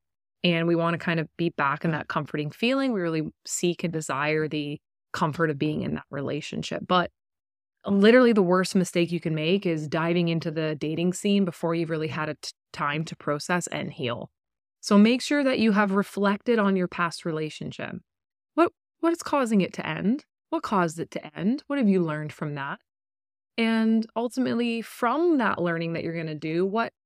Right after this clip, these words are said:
has that taught you about what you need or want or desire in a new partner? And what does that teach you about what you need or want or desire within yourself?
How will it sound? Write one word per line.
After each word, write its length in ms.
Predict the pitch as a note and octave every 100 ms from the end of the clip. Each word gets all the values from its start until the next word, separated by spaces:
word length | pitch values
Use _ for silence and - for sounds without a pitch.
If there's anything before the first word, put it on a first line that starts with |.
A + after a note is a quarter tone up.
| _
has 180 | - A#3+
that 220 | A#3 G#3+
taught 240 | - G#3+ -
you 160 | G#3
about 240 | G3 F#3+ F#3+
what 180 | F#3+ G3+
you 100 | F#3+
need 280 | F3+ F#3
or 120 | G3 F#3
want 480 | E3 D#3+ E3+ G#3
or 80 | G3+
desire 520 | F3+ E3+ E3+ D#3 F3
in 60 | E3+
a 40 |
new 160 | E3 D#3+
partner? 600 | - A3 D4 F#3+ D3+ D#3 _ _ _ _ _ _ -
And 240 | F#3+ F#3
what 80 | F#3
does 140 | G#3+
that 160 | G3 G3
teach 260 | - F#3+ -
you 80 |
about 300 | F3+ F3 E3+
what 160 | E3+ -
you 240 | F3 G3+
need 200 | A3 G3+
or 120 | F#3+ F3
want 280 | E3 E3+
or 60 | E3+
desire 480 | E3 D#3+ D#3+ E3 E3
within 320 | E3 E3+ E3
yourself? 800 | D3+ - - C4 G3+ F3 F3